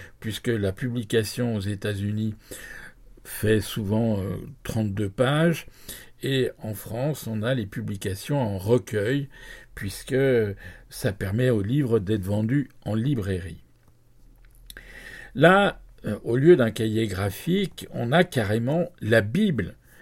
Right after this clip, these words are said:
de Free Agent, c'est-à-dire, euh, une présentation beaucoup plus précise avec, euh, un, une présentation détaillée du récit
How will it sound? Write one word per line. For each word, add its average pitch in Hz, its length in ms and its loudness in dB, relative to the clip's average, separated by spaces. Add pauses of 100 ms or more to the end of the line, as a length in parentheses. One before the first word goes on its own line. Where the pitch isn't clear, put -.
(120)
de 113 180 0
Free 143 420 0 (140)
Agent, 120 480 2
c'est-à-dire, 143 880 2 (420)
euh, - 240 -2 (300)
une 143 160 0
présentation 190 920 2
beaucoup 135 360 0
plus 190 240 -2
précise 127 800 -2 (460)
avec, 127 640 4 (500)
euh, - 300 -4 (920)
un, 131 340 -2 (260)
une 135 120 -10
présentation 135 720 2
détaillée 175 640 6
du 160 140 -2
récit 147 540 -2